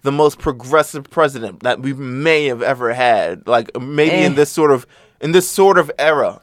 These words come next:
Speaker 2: Eh, because we can't see the full picture, obviously.
Speaker 1: We can't see the
Speaker 2: So
Speaker 1: full
Speaker 2: I always give politicians, like, not even the benefit of the doubt. So I
Speaker 1: Right.
Speaker 2: can't see all the deals that they make behind closed doors.
Speaker 1: Right.
Speaker 2: And I don't know all of them.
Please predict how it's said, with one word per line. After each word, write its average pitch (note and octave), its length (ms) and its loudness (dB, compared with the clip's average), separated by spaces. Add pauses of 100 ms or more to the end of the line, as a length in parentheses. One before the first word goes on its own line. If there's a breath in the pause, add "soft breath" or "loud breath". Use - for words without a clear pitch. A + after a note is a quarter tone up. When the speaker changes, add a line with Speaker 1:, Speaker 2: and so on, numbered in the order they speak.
Speaker 2:
Eh, E3 280 -4 (400)
because E3 240 -4
we F3 60 -4
can't E3+ 200 -4
see - 100 -4
the B2+ 80 -4
full A#2 200 -4
picture, A2+ 320 -6
obviously. G#2 420 -6
Speaker 1:
We A3+ 80 -6
can't A#3 260 0
see A3+ 140 -8
the G#3 80 0
Speaker 2:
So F#3+ 120 4
Speaker 1:
full D#3+ 60 6
Speaker 2:
I F3 60 6
always F3+ 260 4
give D3 280 -2
politicians, C#3 840 -2
like, A2 380 -4
not B2+ 300 -2
even A#2+ 160 -6
the A#2 80 -4
benefit A#2 320 -4
of A2 80 -6
the A2 100 -6
doubt. G#2+ 340 -2
So C3 120 0
I A#3+ 80 6
Speaker 1:
Right. - 100 -2
Speaker 2:
can't D3 220 -4
see D#3+ 160 -10
all C3+ 200 0
the B2+ 100 -8
deals B2+ 260 -8
that B2+ 100 -18
they B2 100 -6
make A#2 240 -8
behind A#2+ 340 -6
closed B2 300 -6
doors. A#2 320 -2
Speaker 1:
Right. C3 320 2
Speaker 2:
And B2 120 -4
I B2 40 0
don't B2 160 -4
know A#2+ 140 -6
all A#2+ 280 -2
of A2 120 -8
them. A#2+ 240 -4